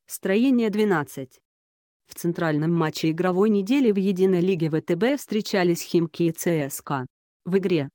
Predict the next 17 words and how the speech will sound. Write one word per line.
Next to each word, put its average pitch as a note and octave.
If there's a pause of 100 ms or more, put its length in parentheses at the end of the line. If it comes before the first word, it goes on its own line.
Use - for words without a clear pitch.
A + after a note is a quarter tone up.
(140)
полной G#3
нервных E3
ошибок, D3+ (200)
удачливее F3+
оказались F3
химчане, D3 (160)
в F3
овертайме F#3+
вырвавшие E3+
победу F3
со F3+
счетом A#3
семьдесят E3+
три, E3+
двоеточие F3+
семьдесят G3+
два. D3